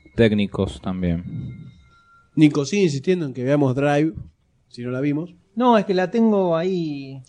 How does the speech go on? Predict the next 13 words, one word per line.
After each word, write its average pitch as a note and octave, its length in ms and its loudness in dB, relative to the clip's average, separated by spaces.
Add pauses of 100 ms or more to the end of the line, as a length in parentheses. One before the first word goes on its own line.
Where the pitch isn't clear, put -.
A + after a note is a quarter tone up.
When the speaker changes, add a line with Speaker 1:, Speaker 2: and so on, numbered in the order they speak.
(140)
Speaker 2:
Agendada. B2+ 540 0
Speaker 3:
agendada. D3 720 -4 (4000)
Speaker 2:
Parece A2+ 240 -8
que G#2 80 -2
Billy A#2 180 4
Crystal A#2+ 380 2
se G2+ 100 -8
está A#2 120 -4
quejando A2 300 -2
de G#2+ 60 0
la G#2+ 80 2
obra G#2+ 100 0
social. C3+ 460 2